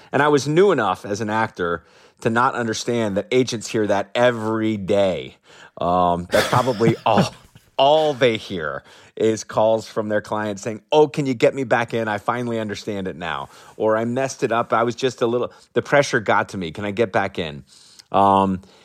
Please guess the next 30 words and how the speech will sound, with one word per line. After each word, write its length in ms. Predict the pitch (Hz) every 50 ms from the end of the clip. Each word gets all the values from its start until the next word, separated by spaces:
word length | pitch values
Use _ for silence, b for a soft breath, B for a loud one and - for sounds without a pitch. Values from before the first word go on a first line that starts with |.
| b b -
and 500 | 113 117 113 113 110 113 110 110 110 - b b b b b b
so 240 | - - 156 151 143
sure 180 | - - 151
enough, 180 | 139 123 120 -
he 80 | 131 104
called 220 | - 101 98 95
Daniel 240 | 110 101 104 107 101
Swee, 240 | - - 101 98 98
and 80 | 98
Daniel 220 | 101 110 110 110 104
said, 160 | - 123 131
"No, 160 | 156 165 156
he 120 | 156 156
did 220 | 135 135 156 143 -
fine. 300 | - 110 104 110 107 107
He's 120 | 110 104
just 220 | - 117 110 - -
not 160 | 101 95 64
right 200 | 80 95 95 85
for 120 | - 92
the 80 | 82 80
part." 360 | - 90 85 80 80 - B B B B B B B B -
But 140 | 147 139
I 100 | - 180
was 160 | 202 196 190 -
so 360 | - - - 190 202 214 220
invigorated 800 | 175 143 117 120 143 160 135 123 98 85 82 78 71 73 78 - _ _
by 480 | - 98 95 95 90 90 90 90 90
the, 640 | 90 87 92 92 90 87 87 90 85 85 85 85 82 82 b b b b _ _ _ _ 90
um, 880 | 87 87 87 87 87 85 82 82 82 82 82 82 85 87 87 87 85